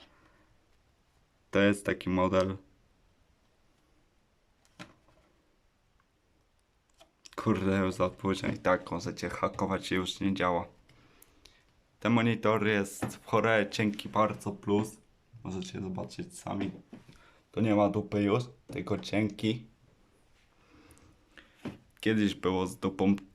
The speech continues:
certeki najlepsze. A nieraz zrobiło ten psuć wzrok. Ten jest bardzo energooszczędny. Możecie też go wyłączyć.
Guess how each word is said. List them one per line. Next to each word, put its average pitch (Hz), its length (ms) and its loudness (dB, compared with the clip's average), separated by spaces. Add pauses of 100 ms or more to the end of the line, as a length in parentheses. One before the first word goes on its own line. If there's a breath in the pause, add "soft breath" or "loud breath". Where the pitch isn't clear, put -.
(120)
certeki 98 640 -2
najlepsze. 98 840 2 (1700)
A 101 140 2
nieraz 101 480 4
zrobiło 98 800 4 (1400 soft breath)
ten 101 400 4 (720)
psuć 107 260 2
wzrok. 104 680 0 (220)
Ten 113 140 4
jest - 420 2
bardzo - 460 0
energooszczędny. 104 1200 2 (960 loud breath)
Możecie 95 340 0
też 95 280 0
go 98 180 -2
wyłączyć. 98 720 2